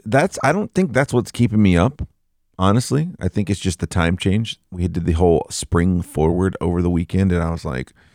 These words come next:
"Oh." I didn't even know it was coming. I always get fucked up on, on, uh,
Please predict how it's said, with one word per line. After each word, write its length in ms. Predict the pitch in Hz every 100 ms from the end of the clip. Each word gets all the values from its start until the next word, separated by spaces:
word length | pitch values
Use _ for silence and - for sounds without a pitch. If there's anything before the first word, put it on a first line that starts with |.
| _ _ _ _ _ _ _ _ 98
"Oh." 420 | 92 65 - - - - - - _ _ _ _ _ _ -
I 120 | 139
didn't 140 | 165
even 140 | 139 107
know 120 | 107
it 60 |
was 100 | 87
coming. 420 | - 107 104 82 - _ _ _ -
I 140 | 131 147
always 300 | 107 113 104
get 180 | 90 -
fucked 320 | - 87 -
up 180 | 82 -
on, 540 | - 82 76 76 78 117 _ _ _ _ _ _ _
on, 220 | 85 78
uh, 340 | 76 71 69